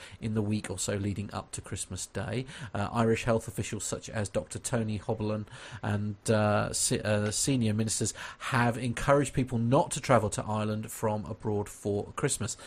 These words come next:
However, Mister Wilson said that people should look at the E U traffic light system. Uh, Ryanair boss claimed international travel gets a bad rap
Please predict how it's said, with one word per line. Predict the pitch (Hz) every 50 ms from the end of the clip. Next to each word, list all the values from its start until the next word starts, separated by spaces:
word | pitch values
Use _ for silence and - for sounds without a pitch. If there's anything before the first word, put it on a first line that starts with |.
| - - - - - - -
However, | - - 123 117 123 120 113 113
Mister | 104 110 - - 117
Wilson | 113 113 - - 110
said | 104 - - 113 110 -
that | - -
people | - 120 110 - - 98
should | - - 110 -
look | 113 117 127 123 - - -
at | 120 117 107 - - - -
the | - - -
E | 151
U | 165 156 143 139 131 123
traffic | - - 135 110 - - 110 - - -
light | 113 107 104 107 - -
system. | - - - 120 110 - - - 98 101 98 - - - - - - - - - - -
Uh, | 113 113 110 110 95
Ryanair | 80 117 120 131 151 160 151 143 139
boss | 127 143 139 127 - -
claimed | - - - - 156 147 160 175 175 160 147
international | 98 135 123 - 120 127 123 117 - - - 123 117 113 110
travel | - - - - 123 117 120 113 110 - -
gets | - 123 - - - - - - -
a | 113
bad | - - - 127 135 143 139 131 120
rap | 127 143 147 120 - -